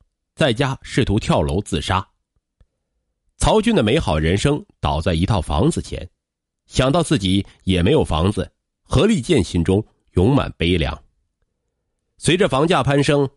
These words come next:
北京五环外的商品房涨到了每平方米三万元。以自己这种收入，永远也买不起房子，这意味着自己一辈子没有结婚成家的资本。残酷现实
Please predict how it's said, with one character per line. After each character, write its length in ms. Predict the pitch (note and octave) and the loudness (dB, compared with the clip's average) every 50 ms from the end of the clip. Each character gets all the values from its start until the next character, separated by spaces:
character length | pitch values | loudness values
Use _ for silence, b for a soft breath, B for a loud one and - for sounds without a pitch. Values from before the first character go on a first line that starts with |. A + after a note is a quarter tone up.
| _ _ _ | _ _ _
北 160 | - G#2+ G#2+ | -2 0 0
京 160 | - A#2+ F#3+ F#3+ | 2 2 2 2
五 220 | D#3+ A2 F#2 E2 | 2 2 0 0
环 160 | F2 A#2 C3 | 0 2 2
外 140 | D#3+ D#3+ A#2+ | 2 2 2
的 80 | G2 - | 2 0
商 180 | - D3 E3 | 0 0 0
品 160 | B2+ G2 D#2+ | 0 0 -2
房 240 | - F2 D#2+ G2 A#2 b b b b b | -2 0 0 0 -2 b b b b b
涨 180 | - E2+ E2 F2+ | -2 -2 0 0
到 120 | G#2 F#2+ | 0 0
了 200 | F2+ D#2+ D#2+ - _ | -2 -2 -4 -6 _
每 220 | - F#2+ F#2+ G2+ F#2+ | -4 -2 0 0 0
平 180 | - C#3+ E3 | 0 0 0
方 160 | D#3 D#3+ D#3 | 2 2 0
米 180 | C#3+ G2+ D2+ C#2+ | 0 0 -2 -4
三 320 | C#2+ - - - E3 F#3 | -8 -8 -4 -2 0 0
万 160 | G3 E3 E2+ C#2+ | 0 0 -2 -4
元。 160 | B1+ - - _ _ _ _ _ _ _ _ _ _ _ _ _ _ _ | -6 -10 -14 _ _ _ _ _ _ _ _ _ _ _ _ _ _ _
以 140 | - D3+ E3 | 0 0 2
自 160 | D3+ - A#3 | 2 2 0
己 100 | D3+ B2 | 0 0
这 140 | A#2 - E3 | 0 0 2
种 120 | B2+ A2+ G2+ | 2 2 2
收 160 | - D3 D#3 | 2 2 4
入， 240 | D#3+ D3 A2+ E2 b b b b b b | 4 4 2 0 b b b b b b
永 260 | A#2 D#3 G3+ A#3 A#3 | 2 2 4 4 4
远 160 | E3 A#2+ F#2 | 2 2 2
也 100 | E2+ F2+ | 2 2
买 180 | F2 D#2+ C#2 D2+ | 0 0 -2 -2
不 60 | E2+ | -4
起 160 | - - D#2 | -4 -4 -6
房 260 | C#2+ - C2 C#2+ E2+ | -8 -6 -6 -4 -4
子， 160 | A2 - - _ _ _ _ _ _ _ _ _ _ _ _ - | -4 -6 -8 _ _ _ _ _ _ _ _ _ _ _ _ -2
这 160 | - F#3 E3+ | 0 2 4
意 140 | C#3+ C3 B2 | 4 4 2
味 80 | A#2 G2 | 2 2
着 200 | F#2+ F#2 F2 - b b b b b | 2 0 -2 -2 b b b b b
自 120 | - C#3 | -2 -2
己 180 | G2+ F#2 F#2 F2 | 0 0 0 0
一 120 | G#2 E3 | 0 0
辈 240 | E3+ A3 G3 D3 G#2+ | 2 2 2 2 2
子 200 | - - F2 - b b b | 0 -2 -6 -8 b b b
没 80 | G2 | 0
有 140 | G2+ F#2+ F2 | 0 0 0
结 200 | - - B2+ C3 | 0 0 0 0
婚 160 | A#2 B2 B2+ | 0 0 0
成 240 | B2 - F#2 F#2 G#2+ | 0 0 0 0 0
家 140 | - D3 C3+ | 0 0 -2
的 60 | G#2+ | -4
资 240 | - - - C3 D3 | -6 -4 -4 -4 -2
本。 120 | A#2+ - - _ _ _ _ _ _ _ _ _ _ _ _ _ _ _ _ _ _ - | -4 -6 -14 _ _ _ _ _ _ _ _ _ _ _ _ _ _ _ _ _ _ -6
残 260 | - - B2 C#3+ F#3 | -2 0 2 2 2
酷 160 | F3 - E3 | 2 2 0
现 200 | C3 - C#3+ A2+ | 2 2 2 0
实 280 | F#2+ - F#2+ F#2+ G#2 | 0 0 0 -2 -2